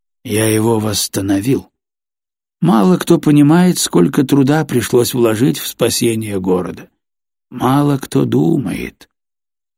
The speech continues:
Сейчас в Зандре вообще мало кто думает. Так было всегда. Согласен, кивнул Борис.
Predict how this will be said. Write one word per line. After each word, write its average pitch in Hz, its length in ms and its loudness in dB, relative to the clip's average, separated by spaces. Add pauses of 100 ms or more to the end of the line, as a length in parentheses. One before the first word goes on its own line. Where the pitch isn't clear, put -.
(300)
Сейчас 175 360 -2
в 127 40 -2
Зандре 127 500 0 (600)
вообще 127 400 0
мало 85 300 -4
кто - 200 -6
думает. - 560 -4 (840)
Так 170 200 0
было 98 280 -4
всегда. - 500 -8 (960)
Согласен, - 920 -6 (340)
кивнул 95 340 -4
Борис. 95 460 -8